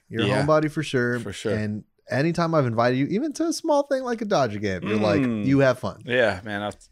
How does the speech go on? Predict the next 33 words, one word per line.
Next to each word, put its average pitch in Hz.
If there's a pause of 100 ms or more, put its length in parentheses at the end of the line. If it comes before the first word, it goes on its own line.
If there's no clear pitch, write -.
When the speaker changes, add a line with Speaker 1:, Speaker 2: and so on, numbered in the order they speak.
Speaker 2:
I 113
wanna 117
see 131
pictures. 110
Speaker 1:
Yeah, 113
so 113
that's 139
what 170
he 160
was 135
struggling 123
with. 92
He 107
was 95
like, 92
"Dude, 107
I 104
don't 131
know 123
what 113
to 95
do." 120
I'm 113
like, 110
"Dude," 180 (100)
and, 117
like, 107
he 110
mentioned 110
bowling. 113
I 92
was 95
like, 92